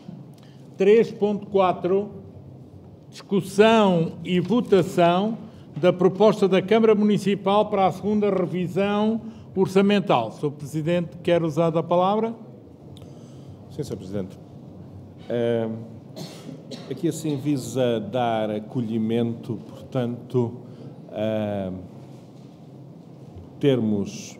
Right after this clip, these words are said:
Speaker 2: forma de pagar os, eh, subsídios de Natal, que, eh, não tínhamos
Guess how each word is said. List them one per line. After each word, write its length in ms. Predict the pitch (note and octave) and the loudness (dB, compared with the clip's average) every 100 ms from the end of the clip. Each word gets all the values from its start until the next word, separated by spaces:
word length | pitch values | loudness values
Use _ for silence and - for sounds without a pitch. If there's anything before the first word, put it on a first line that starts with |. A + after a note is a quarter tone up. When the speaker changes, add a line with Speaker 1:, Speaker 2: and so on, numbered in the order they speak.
| - | -20
Speaker 2:
forma 480 | - C3 B2 C3 B2 | -2 2 4 2 0
de 160 | A2+ | -2
pagar 640 | A#2+ B2 A2 A2+ A#2 B2 - - - - - | -4 -2 2 2 2 -2 -6 -16 -18 -20 -6
os, 500 | A#2+ A#2 A#2+ A#2 - - | 2 2 2 0 -8 -6
eh, 220 | A2+ A2 | -2 -2
subsídios 1000 | G#2+ - A#2 - C3 B2 A2+ A#2+ A#2 A#2 F#2+ | -2 -6 -8 -6 -2 -2 -2 0 0 -4 -6
de 800 | G#2+ A#2 A2+ A2+ G#2+ G#2 G2 F2 E2+ E2+ - - - - - - - - | 0 2 2 0 -2 -4 -6 -8 -10 -14 -16 -18 -20 -20 -20 -20 -18 -6
Natal, 640 | A2 G#2+ A#2+ B2 B2 - - - - - - | -4 0 4 2 2 -8 -16 -18 -18 -20 -12
que, 320 | - A#2+ A#2+ - - | 2 2 2 -2 -6
eh, 240 | G#2+ G#2+ | -2 0
não 220 | G#2 A2 G#2+ | 2 0 0
tínhamos 480 | A2+ A2+ G#2+ G2 | -2 0 0 0